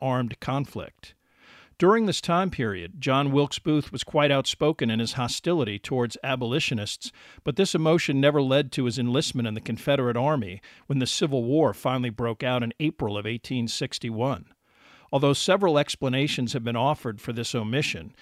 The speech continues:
including an extreme fear of the sight of blood and a promise to his mother that he not get himself killed in the conflict, this lack of commitment remains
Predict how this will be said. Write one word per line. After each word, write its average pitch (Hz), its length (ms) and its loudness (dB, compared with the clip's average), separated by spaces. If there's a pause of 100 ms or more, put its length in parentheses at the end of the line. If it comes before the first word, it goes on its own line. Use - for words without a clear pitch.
(180)
including 151 500 4
an 120 60 0
extreme 160 500 0
fear 156 400 2
of 110 120 -2
the 104 80 -6
sight 135 280 0
of 101 140 -8
blood 113 400 -2 (380)
and 131 100 0
a 113 40 -2
promise 147 440 0
to 127 140 -4
his 120 160 -6
mother 127 320 0
that 113 140 -8
he 120 100 -4
not 127 280 -2
get 117 140 -4
himself 117 460 -4
killed 147 340 2
in 107 80 -4
the 110 60 -4
conflict, 147 760 -6 (300)
this - 220 -2
lack 151 320 0
of 123 100 -8
commitment 135 560 -4
remains 131 560 2